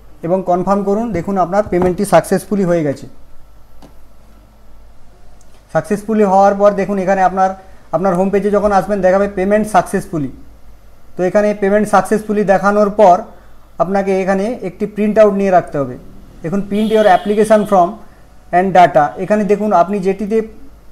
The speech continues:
form fill up করেছেন সেটার জন্য আপনি download করবেন। এখানে আমি যেহেতু পাসে করেছি, "Click here to download general pass application form।"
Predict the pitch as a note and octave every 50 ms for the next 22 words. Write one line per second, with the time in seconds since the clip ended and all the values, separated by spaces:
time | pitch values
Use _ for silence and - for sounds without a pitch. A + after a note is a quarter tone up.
0 | - - F3+ F#3+ F#3 - A3 A3+ A3 A3 A3 G#3 G#3+ G#3+ E3+ F#3+ G3 A3 B3+ B3+
1 | - - - G3 A3 G#3+ G3+ F#3+ A3 G#3+ A3 G#3 G3 F#3+ G#3 A#3+ D4 D4+ - -
2 | - - - - - - - - - E3+ E3+ F#3 F#3 F#3+ E3+ D3+ E3+ D#3 D3+ D#3+
3 | E3 F3 E3+ F#3+ G3+ G#3 G#3 G3+ G3+ G#3 G3 G#3 G#3 G#3 A3 G3+ - E3+ E3+ -
4 | - G#3+ G#3 G#3 G#3 G3+ G3+ G3 G3 A3+ B3 - - - - F#3 G3 A3 G3+ G#3+
5 | A3 A3 A3 - A3 F3+ F#3 F3+ F#3+ G#3 G#3+ G#3+ G#3+ G#3+ G#3+ G#3+ - - - -
6 | - - D#3+ D3 F3 F#3+ G#3 G#3 A3 A3 G#3+ G#3+ - F#3+ F#3+ G#3+ G#3 G3+ F#3 -
7 | - G3 F#3+ G3+ E3+ G#3+ G3+ F#3 - E3 C#3 B2